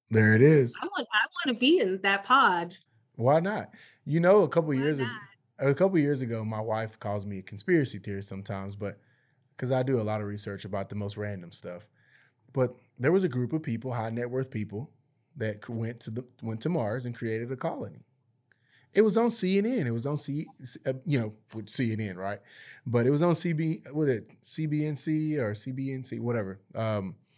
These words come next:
Speaker 1: but either way, it was, like, on Wall Street. It was everywhere. And they were literally taking deposits to go to Mars and set up a colony.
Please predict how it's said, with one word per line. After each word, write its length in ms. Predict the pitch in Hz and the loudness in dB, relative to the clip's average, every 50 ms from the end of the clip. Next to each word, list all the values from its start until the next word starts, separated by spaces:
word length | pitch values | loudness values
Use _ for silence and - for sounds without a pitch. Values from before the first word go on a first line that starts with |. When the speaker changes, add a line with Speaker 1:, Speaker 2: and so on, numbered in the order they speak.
| - - - - - - _ | -20 -20 -20 -20 -20 -14 _
Speaker 1:
but 120 | - 135 151 | -4 -2 0
either 200 | 185 196 185 170 | 4 6 8 10
way, 320 | 156 143 127 113 104 - - _ | 10 10 8 4 0 -4 -6 _
it 120 | 156 180 | 2 2
was, 180 | 180 165 147 135 | 4 4 2 2
like, 240 | 139 127 120 101 110 | 2 2 2 -2 -6
on 180 | 110 107 104 | -6 -6 0
Wall 260 | 113 147 170 180 175 165 | 2 4 6 6 4 4
Street. 520 | - - - 170 160 160 156 156 156 - - | 2 0 0 2 2 4 2 2 0 -2 -4
It 120 | 127 147 156 | -2 0 0
was 300 | 147 143 131 117 - - _ - | 2 0 0 -2 -4 -8 _ -6
everywhere. 800 | 139 147 156 156 143 143 139 135 131 123 123 117 107 101 - - | 0 2 2 2 2 0 -2 -2 0 0 0 -2 -2 -4 -4 -4
And 140 | 123 127 127 | -4 0 2
they 100 | 143 151 | 2 4
were 160 | 156 160 156 | 4 4 4
literally 720 | 143 143 151 156 156 185 180 175 165 151 143 131 127 131 - _ _ _ _ _ _ _ _ _ _ _ _ _ _ _ _ _ _ _ _ | 2 2 2 2 0 0 0 0 0 0 0 -2 -2 -6 -8 _ _ _ _ _ _ _ _ _ _ _ _ _ _ _ _ _ _ _ _
taking 320 | - 139 147 147 165 151 | 2 2 2 4 2 0
deposits 580 | 139 123 - 147 143 160 175 165 143 139 - - | 0 2 4 4 4 6 4 2 0 -6 -12 -14
to 80 | - | -10
go 200 | 139 131 135 147 | -2 2 4 4
to 80 | 156 156 | 4 4
Mars 380 | 143 143 143 156 165 156 127 117 | 2 0 0 0 0 -2 -2 -2
and 80 | 123 | -4
set 180 | 117 135 131 131 | -2 -2 -2 -2
up 120 | 127 110 | -2 -4
a 40 | 131 | -4
colony. 500 | - 147 143 160 226 220 160 110 92 | -2 0 0 2 0 -2 -4 -6 -8